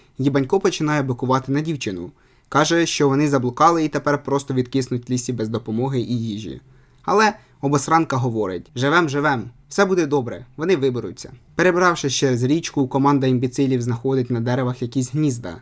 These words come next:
Але там немає ні яєць, ні нічого. Дівчина говорить, що це якісь поховання індійців, але пацани вже падають на очело. Уже вночі,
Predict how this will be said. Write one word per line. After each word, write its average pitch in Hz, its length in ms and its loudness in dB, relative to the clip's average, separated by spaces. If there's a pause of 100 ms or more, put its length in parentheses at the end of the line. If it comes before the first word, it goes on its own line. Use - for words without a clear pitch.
(360)
Але 190 300 4 (260)
там 147 180 6
немає 139 340 4
ні 120 160 2
яєць, 135 560 -2
ні 135 120 0
нічого. 135 560 -2 (100)
Дівчина 208 340 2
говорить, 151 400 6
що 139 140 0
це 143 140 2
якісь 135 220 0
поховання 139 500 2
індійців, 139 580 2 (240)
але 160 200 4
пацани 165 500 4 (200)
вже 127 140 4
падають 123 400 2
на 117 100 0
очело. 101 480 -4 (100)
Уже 175 180 4
вночі, 151 540 0